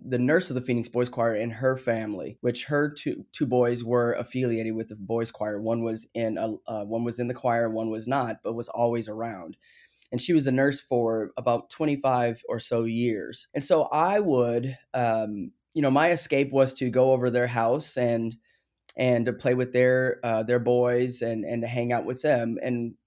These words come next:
you know, that was a, one of the first times where I saw a stable family household where families actually came and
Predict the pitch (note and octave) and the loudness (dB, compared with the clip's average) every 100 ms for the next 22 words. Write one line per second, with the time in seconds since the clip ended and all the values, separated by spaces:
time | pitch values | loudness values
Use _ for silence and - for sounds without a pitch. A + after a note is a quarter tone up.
0 | - C#3 B2 A#2+ D3+ G#3 D#3+ B2+ A#2 C#3 | -4 0 0 4 4 4 2 0 -2 -4
1 | D#3 B2+ B2 D#3 F3+ - D3+ C#3 C3 B2 | -2 -2 -2 0 0 -2 0 2 2 2
2 | A#2+ A#2 - C3+ C3+ A2 A2+ - - C3+ | 2 0 -2 2 2 0 -6 -6 -4 0
3 | C#3+ F3+ G#3+ B3+ - D#3+ D#3+ F3+ F3 E3 | 0 0 -4 -8 0 4 4 2 2 2
4 | E3 F3 E3 E3+ E3+ C3+ C3 A#2+ A#2+ - | 2 2 2 2 -2 2 4 4 -2 -8
5 | _ _ _ D3+ D#3 E3+ C#3+ C#3+ C#3 C#3+ | _ _ _ 2 4 2 4 2 2 -6
6 | C3 C#3+ C3+ C#3+ C#3 A2+ G#2+ | -4 -2 0 2 2 0 -4